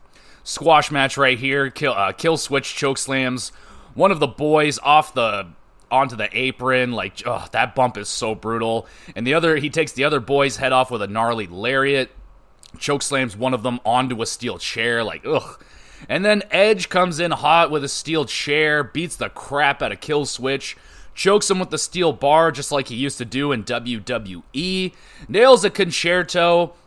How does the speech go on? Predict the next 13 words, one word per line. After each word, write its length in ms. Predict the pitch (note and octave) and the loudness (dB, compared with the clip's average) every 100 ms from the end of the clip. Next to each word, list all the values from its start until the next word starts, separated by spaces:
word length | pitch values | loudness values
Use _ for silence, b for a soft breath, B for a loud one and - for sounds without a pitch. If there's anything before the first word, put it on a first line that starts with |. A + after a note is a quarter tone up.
| - | -4
Edge 240 | D3 F3+ D3 | 0 0 0
is 100 | C#3+ | -4
celebrating, 840 | - C#3+ D#3 D3+ A#2 C#3 D3 D3 | -2 0 2 2 2 0 0 -4
but 180 | A#2+ F#2+ | -6 -8
Killswitch 720 | - C#3 G3+ - D3+ E3 D#3+ - B B B | -6 -2 0 0 -2 -2 -4 -12 B B B
somehow 720 | - - A#2+ D3+ C#3+ D3 D3 | -6 -2 0 0 2 2 4
is 180 | B2+ C3 | 2 0
stirring. 500 | - C3+ C#3 D3+ D3 | -2 0 0 0 -2
He's 160 | A#2+ - | -4 -6
starting 460 | - A#2+ F#3 F#3 | 0 4 4 4
to 80 | E3+ | 0
get 240 | D3+ D#3+ | 2 4
up, 320 | C#3 C3 - | 6 4 2